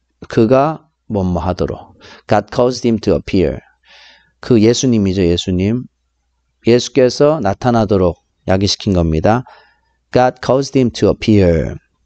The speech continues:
"God raised him from death three days later and caused him to appear." 됐습니다. "Not to everyone, but only to the witnesses that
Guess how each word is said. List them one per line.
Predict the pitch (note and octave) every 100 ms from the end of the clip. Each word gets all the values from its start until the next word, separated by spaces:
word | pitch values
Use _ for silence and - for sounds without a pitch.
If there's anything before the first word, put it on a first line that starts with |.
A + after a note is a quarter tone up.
| _ _ - - - - _ -
"God | - G2+ B2+ D#3 C3
raised | C3 C#3+ C3+
him | C3+
from | B2+ C3 B2+ A2
death | B2+ B2 B2 -
three | B2 A2+
days | A2+ G#2+ - G2
later | F#2+ G#2 A#2 A#2 A#2+ A#2 _ -
and | G2 F#2+
caused | - A#2+ A#2+ A#2+
him | G#2+ -
to | F2+
appear." | D2+ - G#2+ F#2+ C#2+ A1+ G#2+ G2 _ _ _
됐습니다. | F#2 F2 G2 F2 F2 A#2 C#3 - - - _ -
"Not | G#2+ A2
to | -
everyone, | A2+ A2 B2+ B2 B2 A#2+ A#2+ A#2+ B2+ -
but | - -
only | A2+ B2
to | -
the | G#2+
witnesses | F#2 A2+ - A#2+ A2 A2+ A#2 G#2+ -
that | G#2+ G#2+